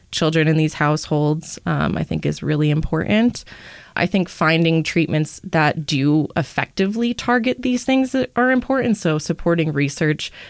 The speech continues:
that tries to find a better technique or a better strategy, maybe develop a better theory based in this would be great.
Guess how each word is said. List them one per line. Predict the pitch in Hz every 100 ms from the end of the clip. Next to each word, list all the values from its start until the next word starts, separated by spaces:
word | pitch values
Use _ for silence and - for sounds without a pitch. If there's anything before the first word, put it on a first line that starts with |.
| - -
that | 151 147 143 127 - - - _ -
tries | - 170 165 165
to | -
find | 151 160 156 156
a | 147
better | 139 139 139
technique | - 135 202 247 233 147
or |
a | 143
better | 110 139 147
strategy, | - 208 208 190 180 180 170 - - - -
maybe | 170 156 147
develop | 147 151 143 143 147
a | 147
better | 143 135 139 135 147 _
theory | - 170 160 165 143
based | 143 127 143 - -
in | 196 202
this | 220 254 254 - -
would | 190
be | 190
great. | 202 220 233 285 - -